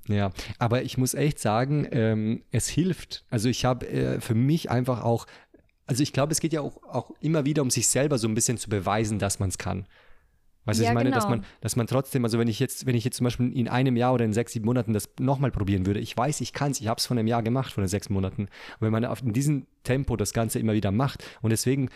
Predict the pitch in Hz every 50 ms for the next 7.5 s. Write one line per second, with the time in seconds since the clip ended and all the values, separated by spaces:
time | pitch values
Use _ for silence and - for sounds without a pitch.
0 | - - - - - 131 143 151 127 101 - - 113 95 104 - - - 135 143
1 | 135 113 95 113 123 - - 110 110 110 104 - - 151 147 - - 135 107 107
2 | - - 127 143 143 - - 113 - 101 104 107 107 110 104 113 107 - - 113
3 | 101 107 98 - - - 110 117 117 - - - 104 - - 104 110 104 98 110
4 | 131 123 - - 101 117 - - - - - - - - - - - - - 110
5 | 104 104 107 104 92 - - - 117 110 104 101 98 104 104 98 92 101 - 117
6 | 110 104 - - 110 98 107 104 - - 101 104 104 95 - 107 98 107 113 120
7 | 135 156 156 - - - 92 92 98